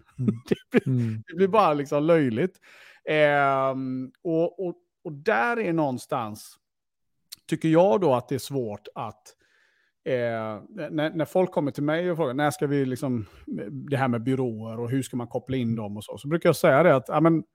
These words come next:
Speaker 2: om de inte förstår din kunds köpbeteenden, då är inte det rätt byrå. Antingen så får du lära dem det då,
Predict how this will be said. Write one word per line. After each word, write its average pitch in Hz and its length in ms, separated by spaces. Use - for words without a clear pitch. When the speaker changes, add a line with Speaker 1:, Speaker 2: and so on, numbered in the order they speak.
Speaker 2:
om 233 240
de 220 160
inte 175 280
förstår 135 500
din 120 280
kunds 110 360
köpbeteenden, 117 1000
då 151 260
är 135 60
inte 127 260
det 120 180
rätt - 280
byrå. 131 400
Antingen 175 400
så 220 160
får 220 140
du 160 160
lära 107 400
dem 170 160
det 220 140
då, 185 300